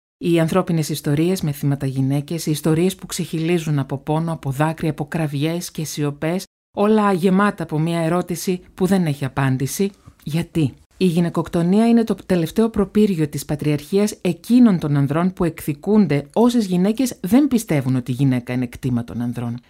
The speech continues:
Σήμερα, λοιπόν, έχω τη μεγάλη τιμή να έχω καλεσμένη μια γυναίκα που δεν ήθελε να είναι γνωστή, ούτε να την καλούν σε συνεντεύξεις, ούτε βέβαια ήθελε να βρίσκεται εδώ παρούσα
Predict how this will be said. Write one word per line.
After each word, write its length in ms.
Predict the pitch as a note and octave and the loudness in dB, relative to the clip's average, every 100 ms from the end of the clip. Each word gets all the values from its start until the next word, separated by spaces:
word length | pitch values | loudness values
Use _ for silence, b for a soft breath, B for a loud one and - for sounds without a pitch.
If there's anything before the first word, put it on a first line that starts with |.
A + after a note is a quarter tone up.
| _ - | _ -10
Σήμερα, 380 | - A#3+ A3+ | 2 4 4
λοιπόν, 300 | G#3+ G3 G#3+ | 2 0 0
έχω 460 | A3+ A#3 A#3+ A3 F#3+ | 0 0 0 0 0
τη 180 | E3 D3+ | -2 -2
μεγάλη 400 | D3 D3 G3 E3+ | -2 0 -2 -2
τιμή 380 | - C#3 C#3+ E3 | -6 -6 -4 -4
να 100 | E3 | -6
έχω 180 | F#3+ | -6
καλεσμένη 680 | G3 E3 D#3 E3+ F3+ F#3 E3+ | -6 -4 -4 -2 -2 -2 -2
μια 240 | D#3 F#3+ | -2 0
γυναίκα 680 | F#3+ D#3+ D3+ D3+ C#3+ D#3+ E3 - | -2 -2 -4 -4 -6 -10 -12 -10
που 400 | E3 D3+ D3+ C#3+ B B - | -6 -4 -4 -8 B B -4
δεν 240 | F#3+ A#3+ | 4 6
ήθελε 300 | G3+ D#3 C#3 | 6 0 -4
να 100 | C3+ | -4
είναι 160 | B2+ C3 | -4 -4
γνωστή, 480 | C3 C3 - B2+ A#2+ _ | -6 -8 -8 -10 -12 _
ούτε 220 | - A3 F#3+ | -4 0 0
να 100 | D3+ | -2
την 160 | C#3 | -4
καλούν 400 | D3 C3+ C3 B2+ B2 | -4 -6 -6 -6 -8
σε 100 | C3 | -10
συνεντεύξεις, 960 | - C3 B2+ B2+ - - - - - B B B | -8 -8 -6 -8 -10 -16 -18 -18 -18 B B B
ούτε 240 | F3+ F3+ | -6 -2
βέβαια 580 | E3 E3+ E3+ E3+ E3 D#3+ | -2 0 0 -2 -2 -2
ήθελε 640 | - E3+ F#3 F3 F3 E3 D3+ | -2 -4 -2 -2 -2 -2 -2
να 340 | D#3 D#3+ D3+ | 0 0 0
βρίσκεται 840 | C#3+ F3+ E3+ - E3 - D3 C#3+ C#3+ | 0 0 -2 -4 -6 -2 -2 -2 -2
εδώ 380 | D#3+ C#3+ E3 F3+ | -4 -2 -2 0
παρούσα 600 | E3+ D#3+ E3+ F3+ G#3+ | 0 0 0 0 0